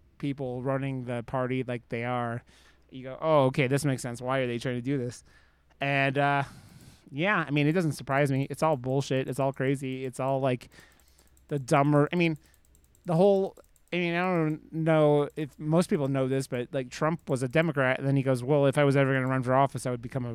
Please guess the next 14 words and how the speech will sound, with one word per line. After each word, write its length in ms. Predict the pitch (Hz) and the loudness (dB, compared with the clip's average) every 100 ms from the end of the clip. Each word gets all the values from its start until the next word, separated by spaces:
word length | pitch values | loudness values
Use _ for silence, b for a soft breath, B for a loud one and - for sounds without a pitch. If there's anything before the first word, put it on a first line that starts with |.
| 110 - | -12 -16
a, 60 | - | -10
a 80 | 120 | -8
Republican 600 | 120 113 156 135 139 127 | -6 -2 0 -2 -6 -8
because 320 | 123 123 113 | -6 -8 -8
those 140 | 135 - | -10 -8
people 240 | 131 131 | -10 -10
are 60 | 117 | -10
fucking 280 | 123 123 | -10 -8
idiots." 460 | 120 139 123 127 - b b b - | -8 -6 -8 -12 -18 b b b -12
And 440 | 131 127 117 117 - _ _ _ _ _ | -8 -8 -8 -12 -18 _ _ _ _ _
here 280 | _ 147 147 | _ -4 -2
we 140 | 143 | 0
are 320 | 147 156 143 131 | 2 4 4 2
in 240 | 127 139 | 0 -6